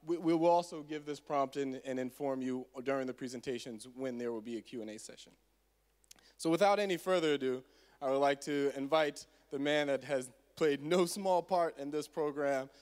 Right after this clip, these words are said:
uh, the chairman of the Cooperatives and Innovative Intellectuals, uh, group. He's also the chairman of Excel Capital Strategy Limited,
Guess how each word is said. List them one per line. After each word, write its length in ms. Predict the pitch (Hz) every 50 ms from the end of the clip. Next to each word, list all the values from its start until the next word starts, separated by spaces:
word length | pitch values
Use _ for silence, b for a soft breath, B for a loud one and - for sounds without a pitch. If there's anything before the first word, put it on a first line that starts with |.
| B B B
uh, 280 | 127 127 127 123 123 123
the 120 | 127 120
chairman 580 | - - - 185 190 185 180 165 160 151 143 147
of 200 | 135 135 127 123
the 80 | 127
Cooperatives 680 | - - 147 143 139 139 143 143 139 135 135 135 135 - -
and 100 | 147 131
Innovative 520 | 131 131 131 131 127 131 131 127 127 123 127 _ -
Intellectuals, 840 | 139 135 131 131 131 131 123 - - - 123 117 120 117 113 110 - - -
uh, 160 | 101 107 101 104
group. 380 | 110 123 143 156 160 160 - _ B B B B B B B
He's 140 | 127 120
also 440 | 139 160 165 165 165 165 - 165 151
the 100 | 147 143
chairman 600 | 131 - - 160 160 147 147 143 143 139 131 131 b b b b b -
of 360 | 156 139 143 135 131 131 135 -
Excel 380 | 139 - - - 156 143 139
Capital 460 | 135 - 160 143 135 131 143 131 123 120
Strategy 500 | - - - 139 127 120 117 107 113 113
Limited, 420 | 117 131 147 151 151 156 156 151